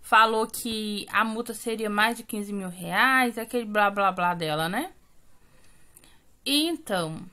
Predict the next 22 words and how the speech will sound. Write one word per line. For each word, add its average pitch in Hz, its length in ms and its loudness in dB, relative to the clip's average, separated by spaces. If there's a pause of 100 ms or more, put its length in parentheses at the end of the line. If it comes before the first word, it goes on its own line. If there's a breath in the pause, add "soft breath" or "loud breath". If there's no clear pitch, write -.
(140)
aí 233 220 2
quando 349 260 0
foi 220 300 -2
ontem, 190 640 -4 (1200)
ontem 233 380 0
ou 226 60 -4
foi 196 240 -2
anteontem, 196 720 -4
gente, 170 360 -8
não 220 220 -2
lembro 208 260 -2
ao 180 60 0
certo, 196 640 -4 (880 loud breath)
postaram 233 720 4
um 311 160 0
vídeo, 254 480 -2
né, 330 160 0 (140)
dizendo 285 480 2
que 294 160 -2
vão 262 200 2
mudar 269 560 0
sim. 185 720 -6